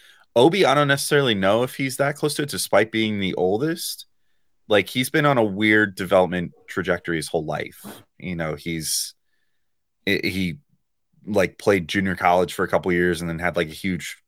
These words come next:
growth spurt and finally got into D one, then is winning the, you know, National Player of the Year when he's, like, twenty-three years old, which is older than most guys, but showed a significant amount of development because he, you know, had that late growth spurt. So,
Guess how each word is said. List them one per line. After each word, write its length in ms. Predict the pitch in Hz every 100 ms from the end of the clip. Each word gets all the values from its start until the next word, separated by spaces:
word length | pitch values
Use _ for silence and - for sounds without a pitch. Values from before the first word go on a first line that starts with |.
| -
growth 220 | 90 90
spurt 500 | - 92 90 85 -
and 320 | 90 80 78 - _ _ _ _
finally 300 | - 101 98
got 140 | 92 92
into 160 | 92
D 180 | 82 104
one, 360 | 87 95 95 92
then 140 | 90
is 140 | 87 85
winning 300 | 95 95 92
the, 340 | 87 85 82 - _ _ _ _
you 100 | 110
know, 100 | 95
National 380 | 90 101 - 107
Player 300 | - 110 104
of 60 | 92
the 60 |
Year 300 | 95 113 107
when 120 | 104
he's, 120 | 98 92
like, 140 | 90
twenty-three 560 | - 104 95 - 104 98
years 240 | 92 87
old, 260 | 101 90 85
which 220 | 85 87
is 100 | 82
older 340 | 92 92 90
than 160 | 85 82
most 280 | 87 85 -
guys, 260 | 90 85
but 240 | - 82 - _ _ _ _ _ -
showed 380 | 110 - 104 101
a 60 |
significant 560 | 92 98 90 98 92 90
amount 240 | 90 90
of 60 | 80
development 460 | 78 92 92 87 80
because 400 | 85 92 80 -
he, 320 | 85 78 - _
you 120 | 101 90
know, 100 | 82
had 260 | 90 90
that 140 | 85 85
late 180 | 85
growth 240 | 78 90 87
spurt. 320 | - 82 76
So, 340 | - 90 80